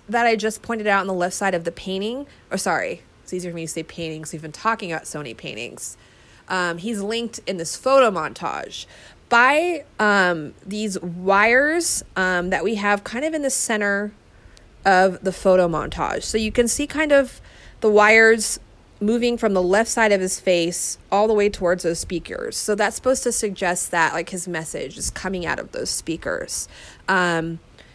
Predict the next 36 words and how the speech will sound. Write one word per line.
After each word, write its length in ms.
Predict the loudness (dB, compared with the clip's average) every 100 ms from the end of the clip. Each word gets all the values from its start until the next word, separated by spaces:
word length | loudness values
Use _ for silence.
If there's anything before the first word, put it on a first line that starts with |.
| 0
everything's 420 | 2 2 0 -4
connected 540 | -4 -4 -4 -4 -6
through 140 | -6 -4
that 260 | -2 -2
electrical 560 | -2 -2 -2 -4 -6 -6
transmission 720 | -4 -6 -6 -6 -6 -6 -8
tower 340 | -6 -4 -4 -6
that 140 | -10
you 120 | -12
can 160 | -10 -8
see 240 | -6 -6
to 100 | -8
his 260 | -8 -10 -6
left. 540 | -4 -4 -6 -12 -16 -16 -20 -20 -20 -20 -6
Below 840 | -4 -2 2 4 6 4 2 0 -4 _ -4
Lenin, 520 | -2 0 0 -2 -6 _ -20 _
we 140 | -6 -4
see 640 | -2 -2 0 2 0 0 -4 _ _
crowds 480 | -6 2 6 6 4
in 100 | 0
celebration, 880 | -2 0 0 -2 -2 -4 -6 -10 -4
those 180 | -2 0
sepia 500 | 0 -2 -2 0 0
photographs, 720 | 2 2 4 4 2 0 -4
those 180 | -4 -4
black 360 | 0 0 0 -2
and 80 |
white 260 | -2 -2 -2
photographs 600 | -2 0 2 2 0 0
that 100 | -4
are 80 | -4
part 180 | -2 -2
of 80 |
this 160 | -2 -6
photo 260 | -4 -2 -2
montage, 760 | -4 -6 -2 0 0 -4 -10